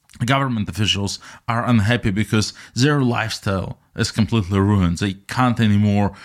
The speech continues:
fly private jet with their mistresses to, to Courchevel every winter, and so on, so on. So his military are also very unhappy because he promised them a brilliant victory based on their very wrong intel.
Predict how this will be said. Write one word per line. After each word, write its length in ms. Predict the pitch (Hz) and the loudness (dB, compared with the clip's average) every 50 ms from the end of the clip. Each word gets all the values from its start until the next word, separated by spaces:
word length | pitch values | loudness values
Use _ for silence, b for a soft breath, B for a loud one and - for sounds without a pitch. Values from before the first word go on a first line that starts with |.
| B B B B B | B B B B B
fly 480 | - - - - 123 110 107 107 104 98 | -18 -14 -6 -2 0 0 2 2 0 -2
private 420 | - - - 104 104 98 101 95 | -4 -4 -4 -2 -2 -2 -4 -4
jet 220 | - 101 92 92 | -2 -4 -4 -4
with 120 | 95 95 90 | -4 -4 -2
their 180 | 95 92 90 | 0 0 0
mistresses 580 | 92 95 98 - - 104 92 - - 90 82 - | 0 0 -2 -2 -4 -6 -6 -6 -6 -8 -10 -8
to, 120 | - 98 92 90 _ - _ | -10 -10 -10 -12 _ -16 _
to 100 | - 104 | -8 -8
Courchevel 720 | - - 107 98 - - - 90 90 85 92 104 107 101 - - | -4 -2 -2 -2 -2 -4 -4 -2 -2 -2 -2 -2 -4 -6 -4 -4
every 420 | 107 95 98 95 95 104 104 101 - | -2 -2 -2 -2 -2 -4 -6 -6 -4
winter, 320 | 95 101 104 95 98 92 - - | 0 0 2 2 0 -2 -6 -4
and 200 | - 135 131 123 | -2 0 0 0
so 180 | - - - 113 | 0 -2 -2 -2
on, 160 | 101 104 101 95 | -2 -2 -2 -4
so 160 | - - 92 | -6 -4 -2
on. 260 | 98 110 104 92 - B B B B B B B B | -2 -2 -2 -2 -6 B B B B B B B B
So 300 | - - - 165 151 135 | -12 -2 0 2 2 2
his 440 | 117 120 147 147 127 - - - - - | 2 2 0 0 -2 -4 -8 -12 -2 0
military 720 | 120 131 147 190 233 262 247 - - 110 90 - - - - - _ - | 4 4 4 4 4 0 0 0 0 0 0 -2 -4 -6 -10 -14 _ -4
are 140 | - 139 | -2 0
also 280 | 165 226 269 - - 123 | 2 0 0 0 0 -2
very 280 | 98 110 107 104 90 92 | 0 0 0 0 0 0
unhappy 400 | 98 95 90 135 147 147 127 104 | -2 0 0 -2 -2 -2 -2 -2
because 340 | 92 101 - 120 113 107 | -2 -2 0 2 0 0
he 180 | - - - 101 | 0 -4 -6 -6
promised 480 | 90 - - 120 131 131 117 101 92 90 | -6 -4 -2 0 2 2 2 2 0 -2
them 280 | 98 98 98 101 95 - | -2 0 0 -2 -2 -4
a 40 | 110 | -4
brilliant 440 | 110 104 127 143 143 127 110 107 - | 0 0 2 2 2 2 0 0 0
victory 600 | 180 185 - _ - 104 92 92 92 98 95 95 B B B 85 | -2 -4 -2 _ 2 4 4 4 2 0 -2 -4 B B B -2
based 300 | 123 143 143 139 - - | 0 0 0 0 0 -2
on 120 | 110 101 | -2 0
their 340 | 92 104 101 98 95 - - _ _ _ _ _ _ _ | 0 0 0 0 -2 -4 -6 _ _ _ _ _ _ _
very 340 | 104 107 110 107 107 104 98 | 0 0 2 2 2 0 2
wrong 260 | 90 104 107 98 92 | 2 2 2 2 0
intel. 640 | - 110 98 92 92 - - 151 113 92 90 - | 0 0 0 0 0 0 -2 -2 -2 -2 -6 -6